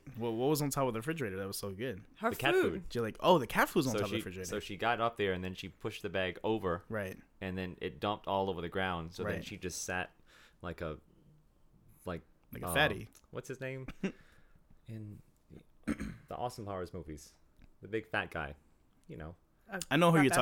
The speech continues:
Speaker 3: bastard.
Speaker 2: about,
Speaker 1: Yeah,
Speaker 2: but I
Speaker 1: fat
Speaker 2: forgot.
Speaker 1: bastard.
Speaker 2: Fat
Speaker 1: Like,
Speaker 2: bastard,
Speaker 1: fat
Speaker 2: yeah.
Speaker 1: bastard, you know, gorging himself on a turkey dinner is just kinda like what the cat looked like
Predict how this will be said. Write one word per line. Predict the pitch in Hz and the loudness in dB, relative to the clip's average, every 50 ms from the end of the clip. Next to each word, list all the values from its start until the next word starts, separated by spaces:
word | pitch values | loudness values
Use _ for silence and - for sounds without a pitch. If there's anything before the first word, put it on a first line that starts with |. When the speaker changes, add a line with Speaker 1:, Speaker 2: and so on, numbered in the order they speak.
| 120 120 | 6 4
Speaker 3:
bastard. | 110 101 | 4 2
Speaker 2:
about, | 107 104 101 - | 2 2 2 2
Speaker 1:
Yeah, | 101 | 2
Speaker 2:
but | 101 | 0
I | 107 | 2
Speaker 1:
fat | - 135 127 98 | 4 4 4 4
Speaker 2:
forgot. | 101 | 4
Speaker 1:
bastard. | 113 110 107 - 101 85 | 4 2 2 2 0 2
Speaker 2:
Fat | 120 120 | 2 2
Speaker 1:
Like, | 117 104 107 | 2 2 2
Speaker 2:
bastard, | 107 107 127 | 2 4 4
Speaker 1:
fat | 120 104 | 4 4
Speaker 2:
yeah. | 95 | 4
Speaker 1:
bastard, | 110 107 107 107 - 104 98 95 - _ - | 4 2 2 2 0 -2 -2 -4 -8 _ -10
you | 104 104 | -8 -6
know, | 98 87 85 87 | -4 -4 -4 -4
gorging | 80 90 101 95 87 98 92 | -2 -2 0 0 0 -2 -4
himself | 92 87 85 - 101 92 87 - | -4 -4 -4 -2 -2 -2 -2 -4
on | 87 82 | -6 -6
a | 82 | -4
turkey | - - 92 - - 82 | -2 -2 -2 -2 -4 -6
dinner | 73 82 78 78 73 | -6 -6 -6 -6 -6
is | 71 69 | -8 -8
just | 73 85 82 - - - _ - - - | -8 -10 -10 -10 -12 -18 _ -20 -14 -10
kinda | 98 87 82 | -8 -6 -6
like | 82 82 - | -6 -6 -6
what | 90 71 | -6 -6
the | - | -6
cat | 78 - 85 76 - - | -6 -6 -6 -6 -6 -8
looked | 78 - - 78 | -10 -10 -6 -6
like | 73 - | -6 -6